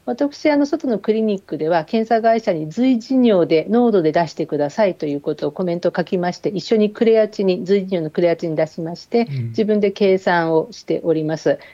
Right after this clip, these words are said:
Speaker 1: 計算の仕方は、あの、内分泌学会等のホームページなどに載っているかと思いますので、それをしていただくのがいいかと思います。
Speaker 2: はい。そういったものを利用して、まあ、あの、疑わしい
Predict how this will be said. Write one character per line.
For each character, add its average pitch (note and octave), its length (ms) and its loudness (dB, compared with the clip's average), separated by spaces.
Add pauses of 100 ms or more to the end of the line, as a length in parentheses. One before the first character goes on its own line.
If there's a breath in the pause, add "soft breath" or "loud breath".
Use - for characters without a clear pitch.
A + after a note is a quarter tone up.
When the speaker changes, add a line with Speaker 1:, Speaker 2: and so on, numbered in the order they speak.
Speaker 1:
計 B3 160 0
算 C#4 220 0
の D4 80 4
仕 C#4+ 120 -14
方 C4+ 460 2
は、 C4 400 2
あ G#3+ 80 2
の、 A3 400 -4
内 A3 220 0
分 G#3+ 160 -6
泌 G#3+ 400 -8
学 G#3+ 200 0
会 E3 300 2
等 F#3+ 300 -4
の D#3+ 260 -2
ホ F#3+ 140 -6
ー F3 40 -2
ム E3+ 60 -6
ペ G3 140 2
ー G3 60 2
ジ F3+ 120 -2
な D#3+ 80 2
ど D#3 100 0
に D3+ 80 -4
載 D#3 120 -2
っ - 20 -8
て - 140 0
い - 20 -4
る E3+ 80 -2
か D#3+ 140 0
と D3+ 80 -12
思 C#3+ 160 -8
い D3+ 40 -8
ま D3+ 140 -6
す - 140 -14
の D3+ 100 -10
で、 D#3 160 -6 (220 soft breath)
そ G3+ 160 0
れ F#3 80 4
を F#3 80 2
し - 80 -12
て F#3 80 2
い F3+ 40 0
た F#3 100 -2
だ F#3+ 120 0
く C4 80 -4
の C#4+ 100 2
が A#3 100 4
い F#3+ 60 4
い F3+ 40 -2
か E3 140 0
と E3 100 -4
思 D3+ 180 -4
い D3+ 60 -6
ま D#3+ 140 -6
す。 A#2+ 120 -12
Speaker 2:
は G#2+ 120 0
い。 B2+ 80 -2
そ C3+ 200 -6
う C#3+ 40 -2
い - 20 -2
っ C#3 40 -16
た C#3+ 60 -2
も C3+ 140 -2
の D3+ 80 0
を D3 40 2
利 C#3 100 0
用 C3 100 0
し - 80 -8
て、 E3 340 -2
ま C3+ 140 0
あ、 C3 60 2
あ - 20 0
の、 B2+ 320 -2
疑 C3+ 240 -4
わ C3+ 80 0
し C3 300 -4
い C#3 40 -12